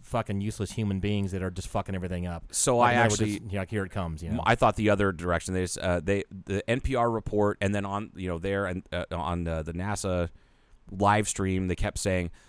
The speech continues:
Speaker 2: "And this, and this is, and this asteroid and its moon in no way are a threat to Earth.
Speaker 1: Right.
Speaker 2: This is just a test." I've heard that about fifteen times in the past three or four hours.
Speaker 1: Like,
Speaker 2: Both on the N P R report and on there. So
Speaker 1: it's
Speaker 2: now
Speaker 1: like,
Speaker 2: I'm wondering,
Speaker 1: "Doth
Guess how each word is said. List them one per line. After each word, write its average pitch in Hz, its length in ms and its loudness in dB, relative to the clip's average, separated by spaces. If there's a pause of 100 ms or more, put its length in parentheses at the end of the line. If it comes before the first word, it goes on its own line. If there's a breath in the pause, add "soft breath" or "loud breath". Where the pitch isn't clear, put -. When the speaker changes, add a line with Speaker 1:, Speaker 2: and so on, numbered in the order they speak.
(180 soft breath)
Speaker 2:
"And 107 180 2
this, 120 200 2
and 104 320 -2
this 123 180 -2
is, 95 240 -6 (160)
and 107 160 -2
this 143 220 -2
asteroid 104 760 -2
and 92 240 -2
its - 220 -8
moon 95 500 -2
in 95 280 -2
no 113 260 6
way 95 560 0 (680)
are 92 120 4
a 82 60 0
threat - 420 0
to 95 400 -2
Earth. 82 360 -4 (320)
Speaker 1:
Right. 82 240 -8
Speaker 2:
This 101 180 0
is 90 120 -4
just 104 260 2
a 95 60 -4
test." - 400 -4 (480 soft breath)
I've 143 200 6
heard 156 260 4
that 123 200 2
about 98 180 2
fifteen 120 480 0
times 104 300 -2
in 87 80 -4
the - 60 -2
past 90 260 -2
three 98 160 -2
or 98 60 0
four 92 240 0
hours. 78 400 -2 (300)
Speaker 1:
Like, 120 180 -4 (200 soft breath)
Speaker 2:
Both 110 220 8
on 120 120 8
the 110 140 2
N 127 140 0
P 123 120 -2
R 120 140 4
report 113 400 2
and 110 180 0
on 104 120 2
there. 101 160 4
So - 120 -2
Speaker 1:
it's 107 80 2
Speaker 2:
now 135 120 8
Speaker 1:
like, 151 80 8
Speaker 2:
I'm 123 40 2
wondering, 107 360 6
Speaker 1:
"Doth 107 140 6